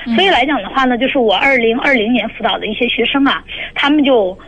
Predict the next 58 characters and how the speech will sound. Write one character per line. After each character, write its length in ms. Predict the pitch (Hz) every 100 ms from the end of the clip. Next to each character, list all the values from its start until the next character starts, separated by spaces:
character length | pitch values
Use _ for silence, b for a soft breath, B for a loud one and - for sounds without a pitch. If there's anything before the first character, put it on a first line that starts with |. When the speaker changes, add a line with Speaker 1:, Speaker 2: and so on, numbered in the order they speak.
| B
Speaker 2:
呃， 240 | 220 208
我 140 | 196 233
宁 200 | 330 302
可， 200 | - 190
我 120 | 214
就 80 | 226
是 80 | 320
上 120 | 359
不 60 | 302
了 80 | 202
华 160 | -
东 120 | 214 220
师 140 | 240
范， 220 | 247 220
我 120 | 214 214
上 340 | 330 277 220
一 100 | 208
个 320 | 226 247 190 190 B B
上 220 | - 349
海 220 | 254 190
的 140 | 180 190 -
其 80 | 285
他 220 | 285 349
的 80 | 302
学 160 | 233
校， 100 | 240
华 180 | 202 -
东 140 | 254
理 140 | 277 180
工 200 | 269 330
啊， 300 | 302 208 - 247
就 80 | 269
是 120 | 262
这 120 | 254
些 100 | - 247
二 160 | 285
幺 160 | 294 285
幺 180 | 311 311
或 100 | 311
者 80 | 233
学-， 240 | - 262 339
叫 160 | 302 262
学 200 | - 254
科 180 | 294 302
建 240 | - 370
设 100 | 302
大 180 | 226 202
学， 240 | 185 180 185 B B B
我 120 | 285
也 80 | 247
要 120 | 196
去 140 | - 202
上 200 | 226 196
海。 200 | - 170
那 100 | 254
为 140 | 240 247
什 80 | -
么？ 100 | 175